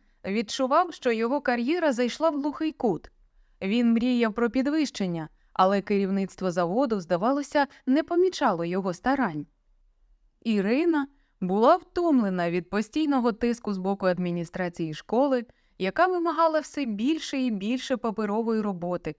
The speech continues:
залишаючи все менше часу на реальне викладання. Андрій, незважаючи на хороші оцінки,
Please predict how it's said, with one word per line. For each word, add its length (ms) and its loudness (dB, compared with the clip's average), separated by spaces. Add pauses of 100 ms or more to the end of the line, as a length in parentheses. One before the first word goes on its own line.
(260)
залишаючи 840 0
все 260 -4
менше 440 0
часу 560 -4
на 240 2
реальне 480 0
викладання. 840 -4 (600)
Андрій, 600 2 (100)
незважаючи 760 0
на 140 -2
хороші 440 -2
оцінки, 580 -2